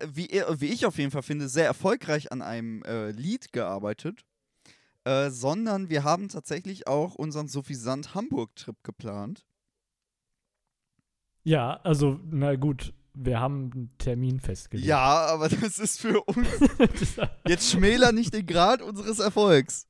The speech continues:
Speaker 2: Ach, und wir haben nach, wir haben nach, nach, nach Ticketpreisen geguckt vom I C E.
Speaker 1: Genau, wir haben nach, äh, I-C-E-Preisen geguckt und wir haben Konzerttickets gekauft.
Speaker 2: Und, äh, stimmt, das haben wir auch
Speaker 1: Denn
Speaker 2: noch.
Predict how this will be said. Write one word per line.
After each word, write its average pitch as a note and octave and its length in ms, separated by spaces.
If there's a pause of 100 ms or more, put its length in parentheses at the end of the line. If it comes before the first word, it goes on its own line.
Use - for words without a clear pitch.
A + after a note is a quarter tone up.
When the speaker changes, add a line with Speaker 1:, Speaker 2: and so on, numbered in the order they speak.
Speaker 2:
Ach, F#3 160
und A#3 220
wir G#3 100
haben G3+ 120
nach, G3 200 (420)
wir D#3+ 140
haben F3+ 140
nach, E3+ 200
nach, D#3 200
nach D3 220
Ticketpreisen C3 680
geguckt B2+ 260
vom C3 140
I C3 80
C C3+ 280
E. A2 140
Speaker 1:
Genau, F3 320
wir G#3 120
haben D#3+ 100
nach, D3 240
äh, C#3 260
I-C-E-Preisen C#3+ 720
geguckt G#3+ 400 (360)
und F#3 540 (120)
wir F3 200
haben C#3+ 440
Konzerttickets A3 800
gekauft. G#2+ 500 (1500)
Speaker 2:
Und, A#3+ 300
äh, A2 120
stimmt, G3+ 220
das B2+ 140
haben C#3 100
wir G2 100
auch G#2+ 40
Speaker 1:
Denn F#3+ 340
Speaker 2:
noch. - 60